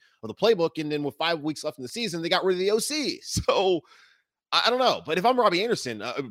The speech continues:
if you're Robbie Anderson, we're trying to get in his mind right now. Does it make a lot of sense to bounce from here, this quarterback situation, go to work of Zach Wilson? Like, Zach Wilson was by far the worst quarterback that the Jets played last year.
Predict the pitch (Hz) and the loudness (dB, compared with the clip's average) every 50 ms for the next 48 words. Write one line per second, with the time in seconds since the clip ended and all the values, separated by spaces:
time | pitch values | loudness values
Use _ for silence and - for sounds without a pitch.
0 | 85 - 90 101 117 - 104 - 233 208 139 120 120 117 107 127 131 135 139 165 | -10 -12 -8 -8 -8 -4 0 2 2 4 2 2 0 -4 -6 -6 -4 -2 -2 -2
1 | 156 147 147 117 90 - - 92 127 156 196 214 151 120 107 85 95 98 - _ | -2 -2 -4 -6 -8 -12 -8 -4 -4 -4 -4 -4 -6 -8 -8 -8 -10 -12 -12 _
2 | - - 113 135 - 147 180 190 190 208 208 214 - - 220 220 226 202 - - | -16 -14 -12 -6 -4 -2 -2 -2 -2 -2 -2 -2 -4 -4 -4 -4 -4 -6 -10 -14
3 | - - _ _ _ _ _ _ _ _ - 127 98 - 110 120 160 180 160 - | -16 -18 _ _ _ _ _ _ _ _ -16 -14 -6 0 2 2 2 2 0 -6
4 | - - 123 107 87 95 131 160 170 117 131 160 - - 190 180 185 175 - 185 | -10 -12 -12 -10 -6 -4 -2 -2 0 0 -2 -4 -4 -2 -2 -2 -2 -2 -4 -6
5 | 156 175 180 180 - 165 160 160 165 151 127 95 80 - _ _ _ _ _ _ | -6 -4 -4 -4 -4 -8 -8 -8 -6 -6 -6 -8 -10 -16 _ _ _ _ _ _
6 | _ _ _ _ _ _ _ _ _ _ _ _ 90 85 82 - 147 170 160 131 | _ _ _ _ _ _ _ _ _ _ _ _ -20 -20 -14 -12 -10 -10 -10 -10
7 | - - - 123 175 - - 104 135 285 269 359 381 381 381 320 - _ _ _ | -10 -10 -8 -8 -8 -8 -8 -10 -10 -8 -10 -12 -12 -12 -14 -16 -18 _ _ _
8 | _ _ _ _ _ - 160 156 262 254 269 262 262 - - 240 214 185 - _ | _ _ _ _ _ -2 2 4 4 6 4 2 0 0 0 -4 -6 -6 -10 _
9 | _ _ _ - 98 101 131 190 214 156 - 202 220 233 208 - 214 214 214 196 | _ _ _ -12 -2 2 4 4 4 4 2 2 2 2 0 -2 -4 -2 -2 -2
10 | 165 123 120 135 214 254 262 269 277 277 262 - - 247 269 277 277 262 254 240 | -2 -4 -6 -2 0 2 4 4 2 2 0 -2 -6 -6 -4 -2 -2 -2 -2 -2
11 | 214 170 131 - - _ _ _ _ _ _ _ _ _ - 208 - 247 208 180 | -4 -6 -8 -12 -20 _ _ _ _ _ _ _ _ _ -6 -4 -4 -2 0 2
12 | 240 240 - - - 214 226 226 233 208 196 190 190 180 - - 156 143 113 87 | 0 0 0 -4 -8 -4 -4 -4 -4 -2 -2 -2 -2 -4 -6 -6 -6 -6 -6 -8
13 | - | -10